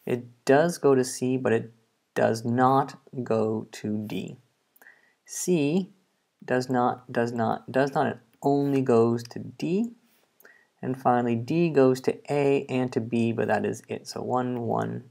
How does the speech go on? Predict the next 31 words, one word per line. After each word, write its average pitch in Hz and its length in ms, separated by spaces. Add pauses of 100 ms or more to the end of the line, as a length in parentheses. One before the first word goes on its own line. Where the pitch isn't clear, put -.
(120)
zero, 113 400 (200)
zero. - 360 (340)
So - 140
here 180 320
is 156 220
my 127 340 (540)
adjacency 131 560
matrix. - 400
And 131 100
if 135 160
I 196 140
wanna 240 180
find 165 480 (140)
the 143 60
paths 139 420
of 123 160
length 123 340
four 135 320
or 123 140
five, 156 600 (560)
then 147 240
I 180 100
wanna 180 260
find 147 640
out 131 380
m 135 240
to 135 80
the 131 40
power 117 320
four 165 500 (420)
plus 131 320